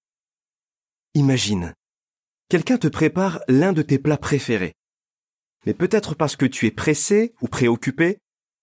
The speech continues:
tu l'avales sans profiter de chaque bouchée. Quand ton assiette est vide, tu te rends compte que tu as mangé trop vite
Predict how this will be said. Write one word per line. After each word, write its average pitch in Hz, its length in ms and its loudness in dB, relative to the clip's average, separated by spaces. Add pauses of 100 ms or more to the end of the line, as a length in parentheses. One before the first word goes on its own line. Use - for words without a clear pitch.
(260)
tu 196 140 0
l'avales 175 340 4
sans 185 200 2
profiter 175 520 0
de 147 140 2
chaque 139 340 0
bouchée. 113 400 -2 (1300)
Quand 226 160 2
ton 214 180 2
assiette 160 320 2
est 143 100 4
vide, 190 300 0 (400)
tu - 120 -4
te 220 80 0
rends 214 200 4
compte 214 260 0
que 196 100 0
tu 190 180 0
as 185 40 2
mangé 147 320 2
trop 196 240 2
vite 202 380 -6